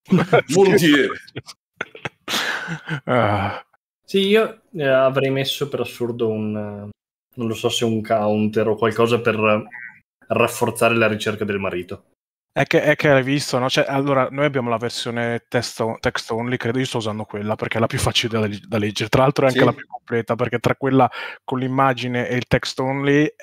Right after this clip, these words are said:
Speaker 1: il text only è la più completa per quanto poco ci sia, one page. Però per dire come, c'è, c'è il design process di o-, di, di, di, di Howitt, com'è? Cioè, posso solo immaginarmelo. Cioè, lui fa un, che so, un volo in aereo o qualcosa del genere,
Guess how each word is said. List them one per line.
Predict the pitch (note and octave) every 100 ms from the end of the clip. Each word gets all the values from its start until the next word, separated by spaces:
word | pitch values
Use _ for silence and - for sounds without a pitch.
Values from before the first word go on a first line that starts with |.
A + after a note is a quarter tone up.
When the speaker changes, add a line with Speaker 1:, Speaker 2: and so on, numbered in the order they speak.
| -
Speaker 1:
il | D#3 C#3+
text | - - -
only | D#3 E3 E3 E3
è | E3 A#2 A#2
la | A2+
più | B2+
completa | - A#2+ B2 A#2+
per | A#2+ A#2
quanto | A#2 A2+ A#2
poco | A#2+ - A#2
ci | A#2
sia, | - G#2 G2
one | A#2+
page. | F#2+ G2 F#2+ - - - - - -
Però | - C#3
per | D3
dire | C3+ C3+
come, | D3+ D3
c'è, | A#2+ D#3
c'è | D3 - - D#3
il | D3
design | C#3+ C#3 D#3+ D#3
process | F3 F3 - D#3
di | C3
o-, | C3+ C#3
di, | C3 C3 B2+
di, | B2+ C3
di, | B2+ C3
di | C3
Howitt, | C3 D3 D3+ - B2+ C3
com'è? | - C#3+ A#2+ G#2
Cioè, | -
posso | B2 A#2+
solo | A2+ B2+
immaginarmelo. | B2+ A#2+ B2+ A#2 G#2+ G#2+ A2
Cioè, | A2+ B2+
lui | C#3
fa | - C3
un, | C3 C3+
che | C#3+
so, | -
un | A#2
volo | A2+ C3 B2+
in | B2+
aereo | A2 G#2+ C3 A#2
o | A#2
qualcosa | A#2+ B2 B2+ C3
del | A#2+
genere, | B2+ B2+ C#3 F3